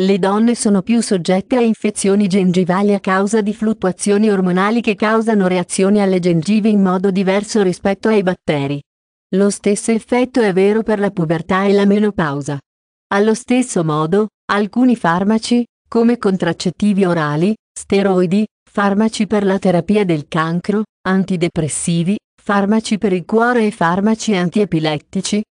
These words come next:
spesso causano infezioni gengivali perché alterano i livelli di ormone naturale. Un sistema immunitario debole causerà spesso un'infezione alle gengive.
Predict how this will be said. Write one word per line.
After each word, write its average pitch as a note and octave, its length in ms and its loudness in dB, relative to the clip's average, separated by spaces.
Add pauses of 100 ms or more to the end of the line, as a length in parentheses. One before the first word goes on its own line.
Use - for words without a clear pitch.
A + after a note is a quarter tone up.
(160)
spesso G#3+ 460 -2
causano A3 500 0
infezioni G#3 640 0
gengivali F3+ 640 0
perché F#3 340 -2
alterano G#3 600 0
i G3 40 0
livelli F#3+ 440 0
di G#3 120 2
ormone G#3 380 2
naturale. F3 720 -2 (720)
Un A3+ 140 4
sistema A3 480 0
immunitario G#3 760 2
debole G#3+ 480 2
causerà G3+ 500 0
spesso A3 460 0
un'infezione G#3+ 800 0
alle G3+ 200 2
gengive. F3+ 640 0